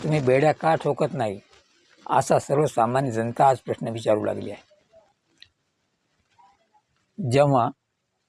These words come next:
चाटे, घुले, सांगळे हे सोबतचे आरोपी आहेत,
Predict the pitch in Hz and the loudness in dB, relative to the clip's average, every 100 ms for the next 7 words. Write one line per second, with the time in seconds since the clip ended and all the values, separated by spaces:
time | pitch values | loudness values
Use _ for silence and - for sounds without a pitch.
0 | - 135 127 - 135 127 123 104 113 117 | -2 2 2 0 -4 -4 -6 -8 -4 2
1 | 120 123 110 104 101 113 101 - _ _ | 2 2 -2 -4 0 0 -2 -6 _ _
2 | _ _ _ _ - - - 156 - 135 | _ _ _ _ -20 -10 0 0 4 4
3 | 160 - - 120 110 101 104 98 | 4 2 2 2 2 -6 -4 -4